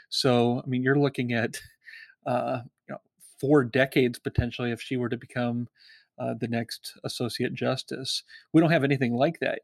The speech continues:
You might hate Trump, and yet you can, uh,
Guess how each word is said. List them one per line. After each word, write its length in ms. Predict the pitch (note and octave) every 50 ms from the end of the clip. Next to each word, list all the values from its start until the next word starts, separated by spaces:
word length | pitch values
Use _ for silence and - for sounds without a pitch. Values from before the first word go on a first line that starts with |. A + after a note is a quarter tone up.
| _ -
You 200 | D3 C#3+ D3+ D#3+
might 300 | D#3 C#3 B2 A2+ - - -
hate 320 | - - C#3 C3+ D3 -
Trump, 340 | - - - D3 C#3+ C#3 C#3 -
and 120 | - C3 B2+
yet 160 | B2+ C3 - -
you 120 | C#3 B2+
can, 360 | B2 - B2 A#2+ B2 B2 - - -
uh, 380 | B2 A#2+ B2+ C3 C#3 C#3+ C#3